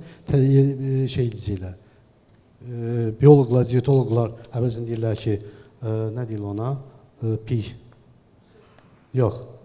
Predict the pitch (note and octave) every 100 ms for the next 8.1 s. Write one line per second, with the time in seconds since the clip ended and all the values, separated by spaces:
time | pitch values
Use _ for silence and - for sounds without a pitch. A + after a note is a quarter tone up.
0 | - _ _ - _ _ _ _ - A2
1 | C3+ B2 A2 A2 G2+ G2+ G2+ - - _
2 | _ _ _ _ _ _ _ _ - -
3 | _ _ _ - - - - - A#2+ F#2+
4 | - G#2+ - - _ - - - - -
5 | - - - - - - - - E3 D#3
6 | - E3+ D#3 F3 E3 C#3 E3+ F3 F3 E3+
7 | F3 F3+ - G3 G#3 D#3+ D3+ D3+ D3+ G3+
8 | A3